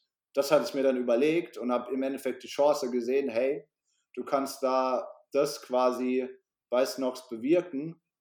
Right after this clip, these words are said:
was du selbst so, so arg feierst. Und hab mich dann eben dem Thema da gewidmet, irgendwie noch als Outsider-Perspektive erstmal, der da eben so das Kreativteam mal ein bisschen gechallenged hat. Und dann haben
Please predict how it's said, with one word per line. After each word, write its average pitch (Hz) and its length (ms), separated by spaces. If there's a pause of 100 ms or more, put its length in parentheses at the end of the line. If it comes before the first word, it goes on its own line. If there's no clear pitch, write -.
(120)
was 117 180
du 127 80
selbst 135 340
so, 120 300
so 117 220
arg 113 200
feierst. 143 640 (440)
Und 120 500
hab 123 220
mich 120 160
dann 120 360
eben 120 220
dem 113 160
Thema 127 340
da 120 400 (500)
gewidmet, 170 800
irgendwie 135 360
noch 131 320
als 123 560 (240)
Outsider-Perspektive 139 1300
erstmal, 131 920
der 117 140
da 117 140
eben 117 220
so 117 200
das - 380 (340)
Kreativteam 139 840
mal 123 320
ein 117 100
bisschen 123 480 (260)
gechallenged 139 600
hat. 135 240
Und 117 220
dann 113 360
haben - 80